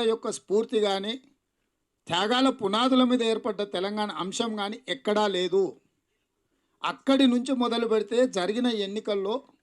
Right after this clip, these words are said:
టీఆర్ఎస్ పార్టీ గెలిచి ఉండొచ్చు, ఎన్నికల్లో గెలుపోవటంలో సహజం. కానీ చంద్రశేఖరరావు గారి ఆలోచన ఎట్లుందనంటే రాచరికపు ఆలోచన. గెలిచినోడు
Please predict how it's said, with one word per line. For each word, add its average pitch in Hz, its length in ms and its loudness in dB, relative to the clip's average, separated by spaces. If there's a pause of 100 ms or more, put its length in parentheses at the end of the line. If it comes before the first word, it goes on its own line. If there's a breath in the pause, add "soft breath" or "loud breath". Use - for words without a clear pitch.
(1800)
టీఆర్ఎస్ 254 520 4
పార్టీ 247 240 -2 (100)
గెలిచి 254 280 4
ఉండొచ్చు, 233 320 4 (360)
ఎన్నికల్లో 247 400 2 (220)
గెలుపోవటంలో 233 540 0 (100)
సహజం. 196 340 -2 (760)
కానీ 254 240 4
చంద్రశేఖరరావు 262 720 2
గారి 247 120 2
ఆలోచన 247 460 2
ఎట్లుందనంటే 214 720 -4 (420)
రాచరికపు 247 720 -2
ఆలోచన. 156 320 -4 (920)
గెలిచినోడు 247 600 4